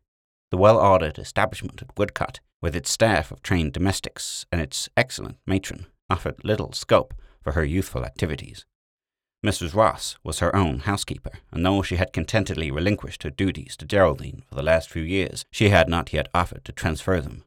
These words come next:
to Audrey. Audrey pretended to be a little hurt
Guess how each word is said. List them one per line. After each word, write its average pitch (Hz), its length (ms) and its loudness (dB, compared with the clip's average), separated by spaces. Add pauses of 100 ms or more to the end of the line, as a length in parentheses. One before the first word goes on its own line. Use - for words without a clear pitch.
to - 100 -8
Audrey. - 400 -2 (920)
Audrey 90 340 4
pretended 78 420 0
to - 60 -8
be 80 100 0
a 78 60 0
little 76 200 0
hurt 92 320 4